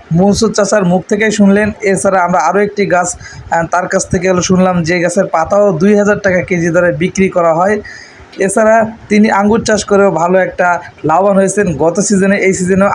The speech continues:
আঙ্গুর তার গাছে এখনও ধরেনি, আঙ্গুর ধরলে আমরা সেই ভিডিওটা আপনাদেরকে দেখাবো। এছাড়া তিনি কুল চাষ করছে, পরবর্তীতে কুল চাষ করে তিনি কেমন লাভবান হয়েছেন সেই বিষয়ে আমরা আপনাদের সাথে পরবর্তীতে আলোচনা করব আমাদের এই চ্যানেলের মাধ্যমে। শুধু একটা কথাই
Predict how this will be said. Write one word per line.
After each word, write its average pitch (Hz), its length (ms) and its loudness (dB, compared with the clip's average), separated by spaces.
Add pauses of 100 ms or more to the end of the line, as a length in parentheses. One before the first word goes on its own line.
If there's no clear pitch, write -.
আঙ্গুর 180 300 0
তার 185 160 0
গাছে 165 240 -2 (120)
এখনও 233 220 0
ধরেনি, 208 340 2 (200)
আঙ্গুর 196 220 2
ধরলে 190 240 2
আমরা 180 180 0 (120)
সেই 185 160 0
ভিডিওটা 185 320 0
আপনাদেরকে 170 360 -4 (120)
দেখাবো। 185 280 0 (440)
এছাড়া 220 340 0
তিনি 214 220 0 (160)
কুল 220 140 2 (100)
চাষ 214 160 0
করছে, 208 360 0 (400)
পরবর্তীতে 208 520 0 (100)
কুল 240 200 0
চাষ 226 200 0
করে 214 180 2
তিনি 202 240 2 (140)
কেমন 190 260 2 (160)
লাভবান 196 280 2
হয়েছেন 202 300 0
সেই 214 220 0
বিষয়ে 214 280 0 (140)
আমরা 180 240 0 (100)
আপনাদের 175 320 -2
সাথে 185 180 -2 (420)
পরবর্তীতে 196 460 0 (100)
আলোচনা 220 340 0
করব 196 240 0 (320)
আমাদের 180 260 0
এই 180 140 -2
চ্যানেলের 175 340 0
মাধ্যমে। 143 300 0 (360)
শুধু 226 220 2 (160)
একটা 214 180 -4
কথাই 240 280 2